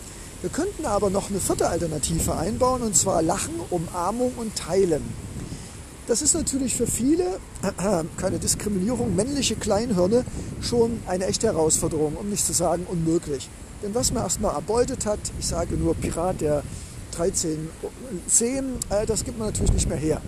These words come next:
Aber hey, wir sind ja in diesem Podcast nicht, damit alles so bleibt, wie es vorher ist. Nein, das ist ab heute mein evolutionäres Radio. Was für ein wunderbarer Name. Naja, ich lasse es vielleicht doch bei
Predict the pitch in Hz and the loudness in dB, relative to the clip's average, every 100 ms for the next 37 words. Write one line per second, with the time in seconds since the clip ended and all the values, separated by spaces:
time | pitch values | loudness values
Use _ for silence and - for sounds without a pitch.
0 | - 269 311 294 220 - - - - - | -4 -2 0 2 2 0 -6 -8 -10 -10
1 | - - - 214 277 320 262 240 - 202 | -14 -14 -6 0 0 2 0 2 2 4
2 | - - - 185 - 196 262 - - - | 2 2 0 0 2 0 0 0 -2 -6
3 | - - - 214 196 - 240 262 226 - | -4 -4 -4 0 0 0 2 4 4 2
4 | 156 160 - - - 269 170 127 - - | 0 0 2 2 4 4 4 0 -2 -2
5 | - - 247 294 220 - - - - - | -4 -4 -4 -4 -4 -4 -4 -4 -2 -4
6 | - - - 220 233 233 - 202 247 285 | -6 -8 -4 0 2 2 2 4 4 4
7 | 285 262 262 254 185 202 214 220 254 247 | 6 8 8 4 0 0 0 0 0 2
8 | 277 - 226 233 196 190 175 220 - 170 | 2 2 2 0 2 2 2 0 2 4
9 | 208 294 - - - - - - - - | 4 2 -4 -2 -2 -2 -4 -4 -2 -2
10 | - - 165 208 175 190 208 165 165 156 | -2 0 2 4 4 6 4 6 4 2
11 | 156 165 196 175 180 175 - 185 202 - | 2 2 2 6 6 6 2 2 2 2
12 | 180 202 - 180 | 2 0 0 2